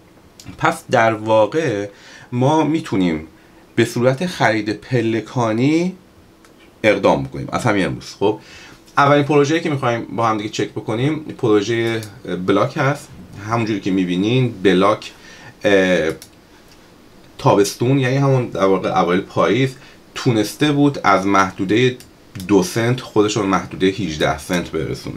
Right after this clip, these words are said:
خب، یعنی نه برابر شد، یه رفت و برگشتی انجام داد، الان توی این زون حمایتی هست و همونجوری که می‌بینین، اه، اینجا گیر کرده برای چهار پنج روزه تقریباً. خب،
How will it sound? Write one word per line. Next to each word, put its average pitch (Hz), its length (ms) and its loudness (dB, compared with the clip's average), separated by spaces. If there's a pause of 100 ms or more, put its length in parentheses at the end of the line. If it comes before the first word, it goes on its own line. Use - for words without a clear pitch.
(140)
خب، 92 120 0
یعنی 87 280 -2 (380)
نه 110 260 2
برابر 90 480 4
شد، 156 340 -2 (300)
یه 127 120 4
رفت 117 260 2
و 107 40 0
برگشتی 98 580 0
انجام 90 520 -2
داد، 147 360 -6
الان 147 720 0
توی 147 220 0
این 127 400 0
زون 113 340 -2
حمایتی 87 720 -2
هست 95 380 -4 (540)
و 92 80 4
همونجوری 98 320 -2
که 87 120 -6
می‌بینین، 90 640 0
اه، 87 280 0 (760)
اینجا 107 200 2
گیر 104 260 2
کرده 76 280 -4
برای 87 200 0
چهار 87 300 0
پنج 90 300 -2
روزه 69 180 -6
تقریباً. 67 580 -6
خب، 107 160 -2